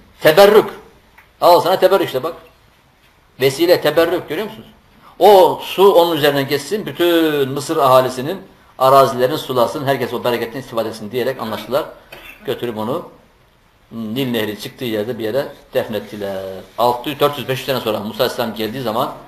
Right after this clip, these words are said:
Mısır'dan çıkarken Cenab-ı Hak buyurdu ki, "Al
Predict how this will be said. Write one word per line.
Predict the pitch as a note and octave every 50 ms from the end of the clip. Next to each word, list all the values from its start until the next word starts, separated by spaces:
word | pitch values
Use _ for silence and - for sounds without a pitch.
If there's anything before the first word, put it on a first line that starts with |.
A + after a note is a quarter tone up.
| - - - _ _ _ _ _ _ _ _ _ _ _ _ _ _ _ -
Mısır'dan | - A2 - C3 A#2 B2+ A#2
çıkarken | - - - B2+ A#2 C3+ B2
Cenab-ı | - A#2+ A2+ A2+ C3
Hak | B2+ A#2 -
buyurdu | A#2 A#2+ D3
ki, | C#3+ C3 B2+
"Al | B2+ B2+ C3 A#2+ G#2 -